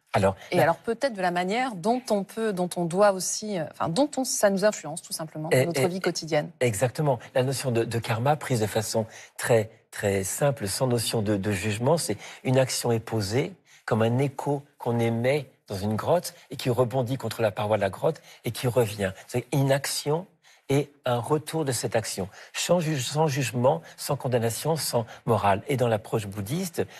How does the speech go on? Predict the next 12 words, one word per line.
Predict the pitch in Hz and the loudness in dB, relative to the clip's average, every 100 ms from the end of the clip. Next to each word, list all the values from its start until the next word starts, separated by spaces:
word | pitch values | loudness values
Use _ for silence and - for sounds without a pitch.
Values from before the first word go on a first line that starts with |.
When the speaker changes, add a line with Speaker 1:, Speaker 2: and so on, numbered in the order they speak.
| - | -4
Speaker 1:
le | 117 | -2
karma | - 107 107 107 | 2 2 4 2
désigne | 117 113 135 127 113 - - | 0 -2 0 0 -2 -8 -6
une | 117 | 0
action | 117 113 - 117 110 - _ _ _ _ _ - | 2 0 0 0 0 -6 _ _ _ _ _ -4
positive, | 131 104 110 - 165 190 156 | -2 0 -4 -4 -2 0 0
c'est-à-dire | 104 104 101 101 117 | 0 0 0 0 -2
qui | - 110 110 - | -2 0 0 0
est | 117 | -4
source | - 127 107 | -2 -2 0
de | 110 | 0
bienfaits | 95 117 113 - 117 | 2 2 0 -2 -4